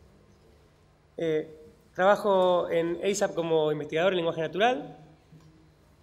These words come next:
em, y les voy a contar un poquito, quizás de costadito, algunas cosas que hacemos en asap y por qué esto nos importa bastante. Durante la charla vamos a empezar definiendo qué es la incertidumbre en términos, eh, teóricos, más allá de la intuición que podemos tener.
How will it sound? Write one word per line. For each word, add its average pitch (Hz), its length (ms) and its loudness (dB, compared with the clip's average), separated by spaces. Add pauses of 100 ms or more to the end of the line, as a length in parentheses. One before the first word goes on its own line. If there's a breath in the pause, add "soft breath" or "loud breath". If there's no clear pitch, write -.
(240)
em, 156 680 0 (180)
y 175 80 -6
les 170 80 -2
voy 196 60 2
a 220 60 0
contar 196 200 2
un 190 60 -2
poquito, 190 280 -2
quizás 175 480 -4 (260)
de 165 180 -8
costadito, 175 460 -4
algunas 165 240 -2
cosas 165 160 -8
que 156 60 -12
hacemos 170 240 -4
en 165 100 0
asap 180 220 -4
y 170 40 -6
por 156 160 -6
qué 151 60 -6
esto 156 140 -10
nos 139 120 -8
importa 139 600 -8 (240)
bastante. 135 420 -10 (1700)
Durante 185 200 0
la 196 120 4
charla 233 500 2 (480)
vamos 180 240 -2
a - 20 0
empezar 170 280 0
definiendo 196 580 2
qué 175 60 -6
es 180 40 -2
la 185 40 -2
incertidumbre 175 640 -2
en 143 80 -4
términos, 160 680 -4 (160)
eh, 131 320 -10
teóricos, 196 380 0
más 147 180 -4
allá 156 100 -4
de 147 40 -2
la 143 80 -4
intuición 139 320 -6
que 135 100 -6
podemos 147 260 -8
tener. 240 320 4